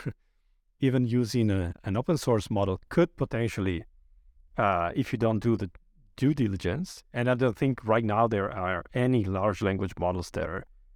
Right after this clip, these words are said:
you know, hundred percent okay, due to the fact that the data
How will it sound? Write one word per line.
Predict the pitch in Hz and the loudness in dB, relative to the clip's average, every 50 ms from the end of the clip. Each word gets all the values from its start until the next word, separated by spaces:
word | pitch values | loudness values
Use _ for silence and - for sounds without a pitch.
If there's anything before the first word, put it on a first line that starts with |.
| - - - - - - - - - - - - | -20 -20 -20 -20 -20 -20 -20 -20 -20 -20 -14 -12
you | 110 | -12
know, | - - - - _ - | -12 -12 -16 -18 _ -10
hundred | - - 120 120 113 104 - | -6 -2 -2 0 -2 -2 -4
percent | 101 87 - - 98 95 90 | -6 -6 -4 -4 -4 -4 -4
okay, | 87 - - - 117 117 92 78 82 95 123 143 - _ _ _ _ _ _ _ - | -4 -6 -2 0 0 0 0 0 -2 -4 -8 -10 -12 _ _ _ _ _ _ _ -6
due | 110 113 120 120 | -2 0 0 0
to | 120 - 113 | 0 0 0
the | 101 90 | 0 0
fact | - - 98 90 90 - | 0 0 -2 -2 -2 -2
that | 90 80 76 73 - - - - - - - - _ - - | -2 -4 -4 -4 -8 -12 -18 -20 -20 -20 -20 -20 _ -12 -6
the | 107 98 | -4 -4
data | 80 - 101 104 101 - 98 87 85 82 - | -2 2 2 2 2 0 -2 -4 -4 -6 -8